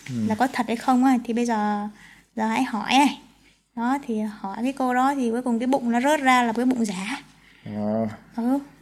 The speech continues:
Speaker 2: Thì trời đất biết, đất biết thì bằng đó người biết thì
Speaker 1: Thì giống như cây kim trong bọc á, sự thật là đâu có giấu được đâu, cây kim trong
Speaker 2: Ừ.
Speaker 1: bọc thì cũng lòi ra thôi.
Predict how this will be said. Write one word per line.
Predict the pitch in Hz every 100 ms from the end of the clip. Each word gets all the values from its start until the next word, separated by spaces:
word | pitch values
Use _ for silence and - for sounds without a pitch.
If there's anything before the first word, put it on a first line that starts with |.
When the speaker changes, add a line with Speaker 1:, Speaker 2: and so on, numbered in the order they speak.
| _ _ -
Speaker 2:
Thì | 233 233 233
trời | 240
đất | 254 294
biết, | 285 302 302
đất | 302 294
biết | 302 330
thì | 262 240 233 240
bằng | 233 233
đó | 233 269
người | 277 233
biết | 247 294 294
thì | - 226 220 220 - - - -
Speaker 1:
Thì | 127
giống | 151
như | 175 160
cây | 156 151
kim | 151 151
trong | 151 151
bọc | 110 104
á, | 156 175 180
sự | 131
thật | 135 117
là | 123
đâu | 127
có | 147
giấu | 160 156
được | 165
đâu, | 117 127 143 151
cây | 151
kim | 143 113
trong | 135
Speaker 2:
Ừ. | 117
Speaker 1:
bọc | 120
thì | 113
cũng | 143
lòi | 135 113
ra | 131
thôi. | 139 139